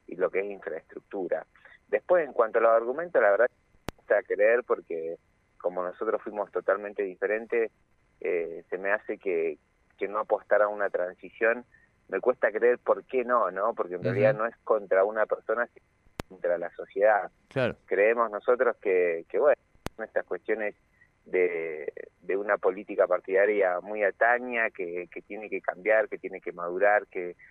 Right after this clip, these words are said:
Speaker 1: que realmente hay... Eh, un mensaje muy claro en el voto del vecino en la localidad de Centenario, entonces uno tiene que interpretarlo, tiene que leerlo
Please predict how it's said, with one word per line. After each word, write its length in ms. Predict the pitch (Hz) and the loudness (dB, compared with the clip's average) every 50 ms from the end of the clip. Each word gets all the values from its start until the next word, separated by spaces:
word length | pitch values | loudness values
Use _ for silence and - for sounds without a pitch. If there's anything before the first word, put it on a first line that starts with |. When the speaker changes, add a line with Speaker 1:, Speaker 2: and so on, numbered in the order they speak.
| - - _ _ - | -20 -20 _ _ -2
Speaker 1:
que 100 | - 95 | 0 2
realmente 440 | 98 101 101 110 110 110 104 - 104 | 2 2 2 0 -4 -6 0 2 2
hay... 340 | 101 104 104 101 98 95 - _ _ _ _ _ _ _ - | 2 2 0 -4 -10 -12 -14 _ _ _ _ _ _ _ -6
Eh, 320 | - - 95 90 85 85 - | -2 0 0 0 0 0 -2
un 180 | - 117 113 113 | -4 -6 -6 -4
mensaje 460 | 110 107 107 - - 110 - - 113 | -4 -6 -4 -4 -6 -6 -6 -6 -10
muy 240 | 110 113 117 113 - | -8 -8 -8 -8 -8
claro 340 | - - 120 120 120 113 107 | -2 0 2 2 2 2 -2
en 100 | 101 95 | -6 -6
el 120 | 92 92 | -4 0
voto 280 | 98 107 110 - - 104 | 2 2 2 2 4 2
del 140 | 95 90 | 2 2
vecino 400 | 90 87 87 - - 113 104 104 | 0 -4 -8 -8 -10 -10 -8 -6
en 100 | 98 92 | -4 -2
la 60 | 87 87 | 0 0
localidad 440 | 85 82 - 92 92 95 98 101 | 0 0 0 0 0 0 0 0
de 120 | 107 - - | 0 0 -4
Centenario, 520 | 101 95 98 104 104 113 113 117 117 110 | -10 -8 -8 -6 -4 -2 -2 -2 -4 -6
entonces 380 | 98 - 92 - 104 95 90 - - | -8 -8 -10 -8 -6 -8 -8 -8 -16
uno 200 | 101 104 101 90 | -16 -16 -16 -14
tiene 220 | - 101 101 101 | -14 -12 -12 -12
que 100 | - - | -12 -12
interpretarlo, 720 | 90 90 - - 92 - - 95 90 - 151 151 139 120 104 | -16 -10 -6 -6 -6 -4 -4 -6 -2 0 0 2 2 0 -4
tiene 260 | - - 98 95 87 | -4 -10 -16 -16 -14
que 140 | - - 104 | -10 -8 -2
leerlo 580 | - 95 98 117 123 127 123 120 120 123 - | 0 2 2 4 2 2 2 2 2 0 0